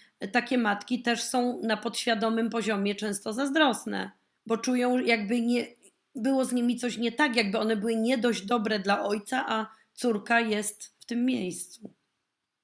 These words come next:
Dokładnie. Mhm. To jest, to jest to.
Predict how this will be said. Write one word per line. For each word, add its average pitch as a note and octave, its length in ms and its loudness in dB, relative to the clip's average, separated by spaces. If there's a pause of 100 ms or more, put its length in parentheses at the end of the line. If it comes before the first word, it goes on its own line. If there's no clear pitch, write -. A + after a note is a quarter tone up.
(1500)
Dokładnie. F#3+ 840 -4 (160)
Mhm. A#3+ 500 0 (480)
To A3+ 160 0
jest, G3+ 340 -2
to - 160 -10
jest - 320 -10
to. G3 140 -12